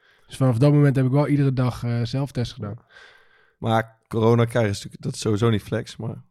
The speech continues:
Speaker 2: denk
Speaker 1: Nee,
Speaker 2: bij
Speaker 1: dit
Speaker 2: jou
Speaker 1: was
Speaker 2: wel
Speaker 1: wel,
Speaker 2: ongeveer de slechtste timing
Speaker 1: dit was
Speaker 2: die,
Speaker 1: echt,
Speaker 2: eh, mogelijk
Speaker 1: echt,
Speaker 2: is.
Speaker 1: eh, bizarre timing. Eh, eh, mijn vriendin, eh, Marlon, die, eh, die was afgelopen dinsdag uitgerekend en, eh,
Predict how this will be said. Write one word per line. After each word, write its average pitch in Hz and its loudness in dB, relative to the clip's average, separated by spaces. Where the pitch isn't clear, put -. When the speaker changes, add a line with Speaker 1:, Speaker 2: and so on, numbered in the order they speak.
Speaker 2:
denk - -14
Speaker 1:
Nee, 127 2
Speaker 2:
bij 127 2
Speaker 1:
dit 113 6
Speaker 2:
jou 113 6
Speaker 1:
was 123 6
Speaker 2:
wel 131 6
Speaker 1:
wel, 139 6
Speaker 2:
ongeveer 127 2
de 113 -4
slechtste 123 -2
timing 123 4
Speaker 1:
dit 131 4
was 143 6
Speaker 2:
die, 127 8
Speaker 1:
echt, 117 6
Speaker 2:
eh, 113 4
mogelijk 110 2
Speaker 1:
echt, 110 0
Speaker 2:
is. 120 0
Speaker 1:
eh, 117 -4
bizarre 113 -4
timing. 107 -10
Eh, 117 -6
eh, 120 -12
mijn 123 -4
vriendin, 120 -4
eh, 117 -6
Marlon, 120 -4
die, 113 -6
eh, 107 -10
die 113 -12
was 113 -6
afgelopen 117 -6
dinsdag 120 -4
uitgerekend 117 -8
en, 107 -12
eh, 107 -10